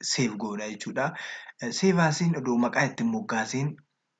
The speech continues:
jalqabuma odoo maqaa homaatu hin qabaatiin faayila haaraadhaan save gaafa jennuun maal nuun jedha? Akka haaraatti, eh, save jechuudhaaf nu gaafata jechuudha. Amma fakkeenyaaf isa kana save odoo hin jedheeni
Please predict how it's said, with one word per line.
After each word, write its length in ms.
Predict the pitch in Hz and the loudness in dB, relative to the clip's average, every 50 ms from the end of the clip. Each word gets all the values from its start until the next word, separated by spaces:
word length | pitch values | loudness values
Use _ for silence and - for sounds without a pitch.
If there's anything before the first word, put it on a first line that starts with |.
| _ _ _ _ _ - | _ _ _ _ _ -8
jalqabuma 440 | - - 160 - - - 131 117 | -8 -8 -4 0 2 2 2 2
odoo 160 | 113 113 117 110 | 2 0 -2 -2
maqaa 260 | 117 113 - 143 135 | -4 -2 2 2 2
homaatu 320 | 127 131 131 127 127 135 | 2 2 0 0 0 -2
hin 80 | 131 123 | -2 0
qabaatiin 460 | 104 107 107 104 107 - 135 135 131 | 0 0 0 0 -4 -4 -4 -6 -4
faayila 320 | - 120 113 120 120 113 113 | 0 0 0 0 0 2 2
haaraadhaan 460 | 113 110 120 117 113 120 117 - - | 2 2 2 2 2 2 0 0 -2
save 260 | - - 147 123 - - | -2 -2 -2 -2 -2 -2
gaafa 280 | - 117 110 110 113 104 | -2 0 0 0 -2 -4
jennuun 320 | 113 110 110 117 113 113 | -4 -2 -2 0 0 0
maal 220 | 110 110 107 104 | 0 0 0 -2
nuun 160 | 104 107 107 98 | -6 -6 -6 -4
jedha? 300 | 117 113 123 139 151 - - - - - - - | -4 -2 -2 -2 -4 -4 -8 -12 -14 -14 -14 -10
Akka 240 | - - - - - | -12 -8 -4 -2 -2
haaraatti, 640 | - - 117 110 110 123 143 147 - - - 196 202 - _ - - _ _ _ _ - | 0 0 0 0 2 0 0 -2 -4 -4 -4 -4 -4 -4 _ -20 -20 _ _ _ _ -12
eh, 280 | 117 113 98 98 98 98 - - | -10 -8 -8 -8 -10 -12 -10 -6
save 340 | - - - 131 117 101 - - _ _ - | -4 -2 -2 -2 -2 -4 -8 -18 _ _ -10
jechuudhaaf 460 | 110 98 - - - - 107 - - | -8 -8 -6 -6 -6 -6 -6 -6 -4
nu 80 | 120 113 | -4 -2
gaafata 320 | 104 92 - - - 117 113 | -2 -2 -4 -6 -8 -10 -8
jechuudha. 260 | - - 117 113 117 | -8 -6 -4 -4 -4
Amma 120 | 120 - | -4 -4
fakkeenyaaf 520 | - - - 123 147 190 196 - - - - - - - - | -6 -4 -2 0 0 0 0 0 -2 -4 -4 -4 -16 -16 -12
isa 100 | - - 143 | -6 -2 2
kana 160 | 165 143 120 | 2 2 2
save 280 | - - 135 123 - 107 | 2 0 0 0 0 -2
odoo 120 | 104 113 | -4 -4
hin 120 | 110 113 | -4 -2
jedheeni 400 | 131 131 135 123 120 135 170 208 | -2 0 2 2 2 2 2 0